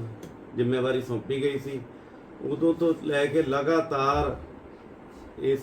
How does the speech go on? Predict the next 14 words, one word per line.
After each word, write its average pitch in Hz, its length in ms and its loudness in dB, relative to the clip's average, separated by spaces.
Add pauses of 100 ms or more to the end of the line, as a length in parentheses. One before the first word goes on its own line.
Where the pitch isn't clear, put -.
ਖੇਤਰ 131 300 0
ਦੇ, 131 300 2 (840)
ਅਹ, 123 120 2
ਖਰੜ 123 340 2
ਦੇ 127 200 4
ਜਿੰਨੀਆਂ 135 400 2
ਵੀ 160 100 6
ਸੰਸਥਾਵਾਂ 127 640 -2
ਹੈ, 131 180 0 (340)
ਜਿੰਨੇ 120 340 0
ਵੀ 135 180 0
ਲੋਕ 117 360 2
ਹੈ, 123 120 0
ਬਾਰ-ਬਾਰ 123 800 -2